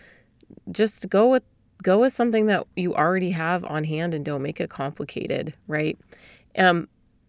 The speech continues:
and so that's what I want you to do. I want you to go in and I want you to assess your space and look at what kind of structures that you have in place right now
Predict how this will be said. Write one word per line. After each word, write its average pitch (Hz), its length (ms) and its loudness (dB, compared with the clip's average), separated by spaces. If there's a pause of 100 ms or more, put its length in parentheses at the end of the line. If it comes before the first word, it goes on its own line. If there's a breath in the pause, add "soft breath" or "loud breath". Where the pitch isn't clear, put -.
(200)
and 196 140 4
so 208 120 4
that's 202 240 6
what 214 100 4
I 208 60 6
want 190 240 2
you 175 80 0
to 165 80 -2
do. 170 160 0
I 151 80 2
want 160 260 0
you 185 180 2
to - 240 -6
go 165 280 0
in 160 180 -2
and 170 120 0
I 165 40 0
want 147 240 -4
you 165 100 -4
to 165 160 -6
assess 156 400 -8
your 160 100 -4
space 165 540 -4 (480 soft breath)
and 165 260 -2
look 160 200 -4
at 180 200 0
what 165 220 -2
kind 165 300 -6
of 156 160 -6
structures 156 680 -6
that 156 180 -6
you 151 140 -6
have 147 520 -4
in 151 180 -6
place 151 340 -6
right 151 200 -8
now 147 320 -6